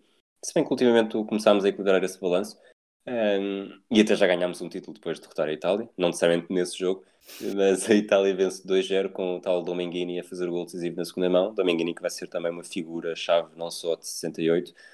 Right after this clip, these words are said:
como também na campanha italiana de setenta, como falámos recentemente no flashback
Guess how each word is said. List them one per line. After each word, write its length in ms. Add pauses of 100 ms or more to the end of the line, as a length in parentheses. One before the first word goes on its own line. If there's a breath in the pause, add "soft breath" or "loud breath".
(160 soft breath)
como 160
também 180
na 80
campanha 340
italiana 380
de 100
setenta, 400
como 360
falámos 440
recentemente 760
no 520
flashback 680